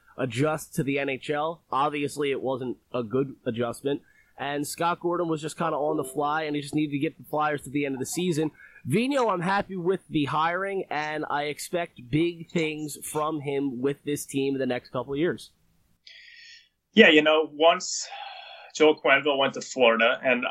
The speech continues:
Speaker 2: you, as you mentioned, a lot of it had to do with his relationship with Dale Tallon, the, uh, the G M there. And I think a lot of it had to do with just the location. It sounds like Quenneville's ready for a warm weather location. He's a big horse racing guy, which we'll get into a little bit, uh,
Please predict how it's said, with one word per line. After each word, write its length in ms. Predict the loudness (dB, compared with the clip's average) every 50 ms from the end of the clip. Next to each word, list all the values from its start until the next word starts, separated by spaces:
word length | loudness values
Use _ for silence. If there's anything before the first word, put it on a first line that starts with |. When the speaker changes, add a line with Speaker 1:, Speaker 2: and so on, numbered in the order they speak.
| -6 -6
Speaker 2:
you, 260 | -4 2 4 4 4 6 6
as 160 | 4 6 6
you 80 | 6 8
mentioned, 300 | 8 8 6 6 4 6
a 20 |
lot 180 | 8 8 8 8
of 60 | 6
it 80 | 6 6
had 60 | 4
to 100 | 4 4
do 180 | 4 4 6 6
with 140 | 6 4 4
his 160 | 0 2 4
relationship 480 | 4 4 4 4 2 2 -2 -2 -4 -4
with 100 | -2 2
Dale 240 | 6 6 6 6
Tallon, 480 | 4 4 4 4 4 4 0 -2 -4 -8 -14 -20 -20 -20 _ _ _ _ _ 0
the, 300 | 4 4 6 6 6 6
uh, 360 | 6 8 8 6 6 4 2 0 -4 -10 -12 -12 -10 -2
the 120 | 0 2
G 220 | 2 4 6 6 6
M 120 | 8 8
there. 180 | 8 10 10 10
And 100 | 10 8
I 60 | 6
think 160 | 6 4 4
a 60 | 6
lot 200 | 8 8 8 8
of 60 | 8 6
it 100 | 4 2
had 120 | 2 4
to 80 | 4 4
do 140 | 4 4 4
with 120 | 4 4
just 200 | 2 0 -2 0
the 60 | 4
location. 640 | 6 6 6 6 6 4 4 4 2 0 -2 -4 -4
It 120 | -4 -2
sounds 320 | 2 4 4 4 4 4 4
like 200 | 4 4 2 0 -4 _ _ _ _ _ 6
Quenneville's 440 | 8 8 8 10 8 8 8 8 8
ready 260 | 8 8 8 8 4
for 200 | 0 2 4 6
a 260 | 6 6 6 6 4 2
warm 280 | 2 4 6 6 8 8
weather 260 | 8 8 8 8 8
location. 560 | 8 8 6 6 6 6 6 6 4 2 2
He's 140 | 2 2 0
a 60 | 4
big 200 | 6 6 6 6
horse 320 | 6 4 6 6 6 8 8
racing 340 | 8 8 8 8 8 8
guy, 240 | 8 8 10 10 8
which 160 | 6 4 2 -2
we'll 100 | -4 -2
get 160 | 0 0 0
into 220 | 0 -4 -10 -10
a 80 | -10 -8
little 180 | -8 -8 -6 -6
bit, 120 | -6 -6 -6 _ -18 -20 -20 -20 _ 2
uh, 260 | 6 8 8 8 8